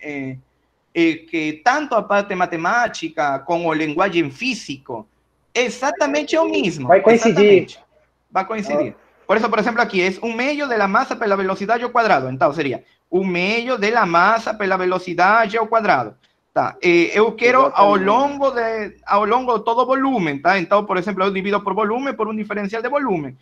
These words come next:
Speaker 1: Então, é a velocidade ao longo de
Speaker 2: Comprimento,
Speaker 1: todo o
Speaker 2: comprimento
Speaker 1: corpo
Speaker 2: da viga, né?
Speaker 1: e fica esta expressão. Viu?
Speaker 2: Perfeito.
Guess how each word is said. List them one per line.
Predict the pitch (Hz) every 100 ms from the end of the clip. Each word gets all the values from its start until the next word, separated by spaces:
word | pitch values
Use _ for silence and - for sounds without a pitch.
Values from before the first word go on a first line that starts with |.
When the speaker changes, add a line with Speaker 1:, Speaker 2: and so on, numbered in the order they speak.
| _ _
Speaker 1:
Então, | - 170 220 240
é | 208 226
a | 233
velocidade | 226 208 - 240 240
ao | 226
longo | 208 220
de |
Speaker 2:
Comprimento, | 226 226
Speaker 1:
todo | 214 -
o |
Speaker 2:
comprimento | 214 214 202 233
Speaker 1:
corpo | 311 311
Speaker 2:
da | 330 202
viga, | 349 277
né? | 311 - - - _ _ _
Speaker 1:
e | 214
fica | 208 240 233 226 - _ _ -
esta | 208 214
expressão. | 208 202 - 117 - _ _ _ _ _ _ _ _
Viu? | 196 180 131 - _ - - -
Speaker 2:
Perfeito. | 151 - - 127 123